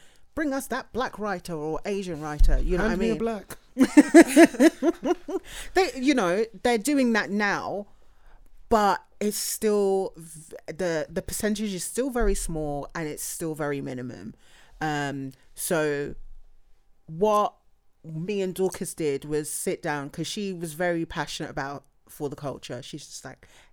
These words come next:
Speaker 1: "This needs to happen. How can we make it happen?" And then she asked me, "Do you wanna produce it?" And I was like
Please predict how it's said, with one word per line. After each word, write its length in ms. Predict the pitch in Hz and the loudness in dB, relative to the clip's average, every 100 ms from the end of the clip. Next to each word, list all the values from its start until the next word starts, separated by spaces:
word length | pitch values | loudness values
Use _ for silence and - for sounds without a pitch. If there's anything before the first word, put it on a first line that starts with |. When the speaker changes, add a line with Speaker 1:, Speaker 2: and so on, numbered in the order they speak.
| - | -16
Speaker 1:
"This 180 | 233 - | -14 -10
needs 200 | 226 220 | -10 -10
to 80 | 185 | -12
happen. 500 | 185 - 170 170 170 | -12 -6 -4 -4 -6
How 280 | - 196 185 | -8 -8 -8
can 140 | 185 | -8
we 100 | 170 | -8
make 200 | 160 160 | -8 -10
it 80 | - | -12
happen?" 560 | 156 139 147 135 127 131 _ _ | -12 -10 -8 -8 -10 -14 _ _
And 120 | 190 | -6
then 60 | 202 | -4
she 160 | - - | -6 -6
asked 340 | 208 196 - | -6 -6 -8
me, 180 | 156 143 | -8 -8
"Do 160 | 143 151 | -8 -8
you 60 | |
wanna 160 | 156 156 | -8 -8
produce 400 | 175 175 180 - | -8 -8 -8 -8
it?" 40 | |
And 100 | 135 | -10
I 20 | |
was 80 | 180 | -10
like 160 | 220 | -10